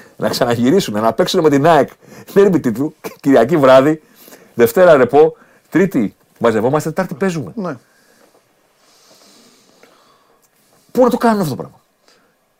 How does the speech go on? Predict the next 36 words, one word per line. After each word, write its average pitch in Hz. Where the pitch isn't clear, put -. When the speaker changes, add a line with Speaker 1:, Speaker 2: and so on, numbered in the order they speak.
Speaker 2:
Και -
δεν 254
σου 220
δείχνουν, 208
δηλαδή, 190
αυτή 190
τη 170
στιγμή, 143
έτσι 139
όπως 160
το 165
έχουν 139
κάνει, 127
θα -
μου 151
πείτε 180
και 185
αυτό 175
είναι 196
το 185
ωραίο 196
του 190
πράγματος. 139
Κανένας 262
δεν 123
υπογράφει 117
χαρτί 123
ότι 120
ο -
Παναθηναϊκός 120
μπορεί 127
να 120
πάρει 120
τρίποντο 117
στο -
Καραϊσκάκης. 131